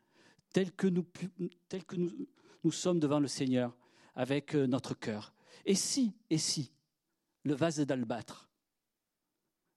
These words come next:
correspondait au cœur de cette femme ? Et si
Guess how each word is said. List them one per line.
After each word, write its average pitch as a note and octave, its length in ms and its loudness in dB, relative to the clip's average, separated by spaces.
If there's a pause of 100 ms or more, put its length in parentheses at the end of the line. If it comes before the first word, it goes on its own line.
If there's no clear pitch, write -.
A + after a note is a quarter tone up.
(680)
correspondait B2+ 720 -2 (1080)
au C3+ 100 0
cœur A#2+ 260 -6
de A#2 60 -6
cette - 260 -10
femme ? A2 340 -12 (880)
Et G3+ 80 4
si C4 440 2